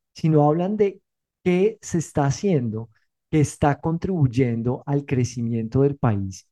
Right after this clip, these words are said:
qué se está haciendo que está contribuyendo a las comunidades y qué se está haciendo para que incluso, escuchen esto, para que incluso aquellos que no invierten en fondos de inversión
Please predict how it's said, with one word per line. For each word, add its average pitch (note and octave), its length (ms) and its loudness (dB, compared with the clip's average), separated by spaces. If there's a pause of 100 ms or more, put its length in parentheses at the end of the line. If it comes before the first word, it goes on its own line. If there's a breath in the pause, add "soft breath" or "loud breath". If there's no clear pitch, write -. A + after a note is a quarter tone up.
(360)
qué D#3+ 240 4
se F3 120 -2
está D#3+ 260 -2
haciendo C3 480 -2
que C3 80 -4
está A2+ 240 -2
contribuyendo B2 760 0
a C#3+ 180 0
las C3+ 300 0
comunidades B2 760 -4 (260)
y D#3+ 160 -2
qué D#3 220 4
se E3+ 140 0
está F3+ 180 -4
haciendo E3+ 380 0
para D#3 420 2
que F3 140 -6
incluso, E3+ 760 2 (440)
escuchen C#3+ 480 0
esto, F#3 420 -2 (1040)
para F3 380 2
que F3+ 100 -4
incluso D#3+ 800 -2 (520)
aquellos F3 760 2
que A#3+ 140 2
no F3+ 100 4
invierten F3 540 2
en F#3 140 -4
fondos C3+ 380 -4
de F#3+ 80 -4
inversión D3 680 -2